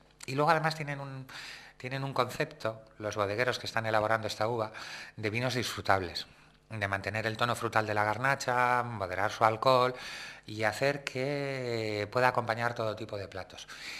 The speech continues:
Y como lo que vamos a tener es muy variado en la mesa, no solo nos vamos a basar en el marisco, que este año tiene unos precios un poquito elevados,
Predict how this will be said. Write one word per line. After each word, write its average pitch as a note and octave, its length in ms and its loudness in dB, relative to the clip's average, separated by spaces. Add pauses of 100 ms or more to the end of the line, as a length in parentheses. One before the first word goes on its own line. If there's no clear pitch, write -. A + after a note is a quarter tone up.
(240)
Y A2+ 100 -10
como A2+ 220 0
lo A2+ 120 0
que A#2+ 60 0
vamos D#3 240 4
a D#3+ 60 2
tener D3 240 -2
es B2+ 120 -4
muy B2+ 160 -2
variado A2+ 320 0
en G#2 80 -2
la G2+ 80 2
mesa, A2 460 -2 (120)
no G#2 160 -10
solo G2 220 -6
nos F#2+ 160 -4
vamos G2 240 -2
a - 20 0
basar F#2+ 280 -2
en F#2+ 100 -6
el F#2 80 -6
marisco, G#2+ 500 -6 (180)
que - 60 -16
este - 180 -6
año G2 160 -4
tiene G2+ 200 -10
unos F2+ 180 -10
precios F#2 340 -10
un F#2+ 60 -16
poquito F2+ 300 -10
elevados, G2 500 -2